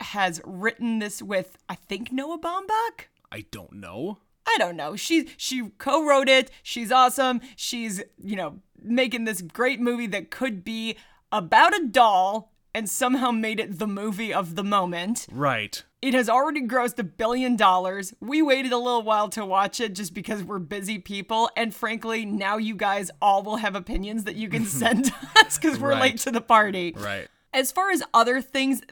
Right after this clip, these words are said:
Speaker 1: it's just one of those where there's an amazing soundtrack, there's a huge cast, everybody is named Barbie or Ken or Alan. There's a whole lot of people who show up in the real world. Like, Will Ferrell is in this movie, which I think I keep forgetting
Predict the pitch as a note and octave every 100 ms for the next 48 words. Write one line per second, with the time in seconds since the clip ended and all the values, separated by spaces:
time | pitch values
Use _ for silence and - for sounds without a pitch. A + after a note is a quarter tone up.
0 | - - - - C#4 B3 B3 G3+ G#3 G#3
1 | F#3 F3 F#3+ F3+ G#3 F3 F3+ F3+ G3+ B3+
2 | D4 A#3 C4+ B3+ B3 - _ - - B3
3 | A#3+ A#3+ - A#3+ G#3+ G#3 A#3 G3+ G3+ F#3+
4 | E3+ - - C4 D4 C#4+ G#3 - A3 F#3+
5 | F#3 F#3+ - - _ - C4 B3+ B3+ A#3+
6 | A3+ A3 G3+ A3 G3 D3 G#3+ A#3 A#3 A3+
7 | - A3+ - - A3 G#3+ G#3+ G#3+ - G#3+
8 | G#3+ - G#3 G3+ G#3 G#3 G#3 - - A3+
9 | - C#4 C#4 A#3+ - - B3 A#3+ C4+ D#4
10 | D4+ C4 - C4 B3+ B3 G3 A3+ - A3+
11 | A3 A3+ G3 D#3+ F#3+ G#3 B3 A#3 A3 F3+
12 | G#3 C#4 - - B3+ B3 C4+ C#4+ D4 C#4+
13 | C#4+ C#4+ C4+ C#4+ C4+ A3+ B3+ B3 A#3 A3
14 | - B3+ - - G#3+ D#3 F#3+ F#3 A3 B3+
15 | C#4